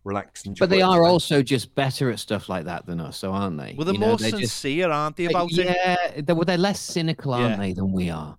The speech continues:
Speaker 3: Mm.
Speaker 2: You
Speaker 1: Yeah.
Speaker 2: know, and I think they are better at happiness, um, generally, you know, and they do things like Christmas and Halloween. But, but then it also, but it's just the way that, like, the whole service industry in America is just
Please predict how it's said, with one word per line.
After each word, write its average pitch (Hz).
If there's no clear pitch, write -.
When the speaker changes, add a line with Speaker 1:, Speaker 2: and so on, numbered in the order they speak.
Speaker 3:
Mm. 98
Speaker 2:
You 110
Speaker 1:
Yeah. 92
Speaker 2:
know, 131
and 131
I 127
think 139
they 127
are 123
better 143
at -
happiness, 170
um, 127
generally, 131
you 131
know, 120
and 120
they 123
do 131
things 127
like 113
Christmas 123
and 110
Halloween. 120
But, 151
but 202
then 233
it 233
also, 220
but 185
it's 196
just 247
the 226
way 190
that, 151
like, -
the 160
whole 180
service 156
industry 135
in 110
America 104
is 98
just -